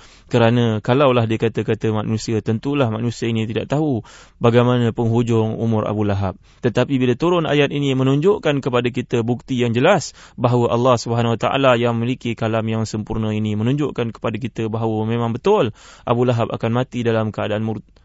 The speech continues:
kafir, dalam keadaan ingkar kepada Allah Subhanahu Wa Taala.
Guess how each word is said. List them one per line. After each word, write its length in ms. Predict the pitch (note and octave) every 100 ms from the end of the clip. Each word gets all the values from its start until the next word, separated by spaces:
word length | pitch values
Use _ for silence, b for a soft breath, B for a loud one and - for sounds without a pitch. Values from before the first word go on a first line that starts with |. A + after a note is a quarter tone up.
| _ _
kafir, 480 | C3+ B2+ C3 G2 - b b
dalam 240 | B2 A#2+ A2
keadaan 320 | A#2+ A#2 A2+
ingkar 400 | D3+ D#3 C3+ G#2+
kepada 240 | A2+ A2
Allah 320 | G#2+ G#2+ G2+
Subhanahu 400 | - G#2 A2 G#2 G2+
Wa 80 | G2+
Taala. 340 | G#2+ G#2 G2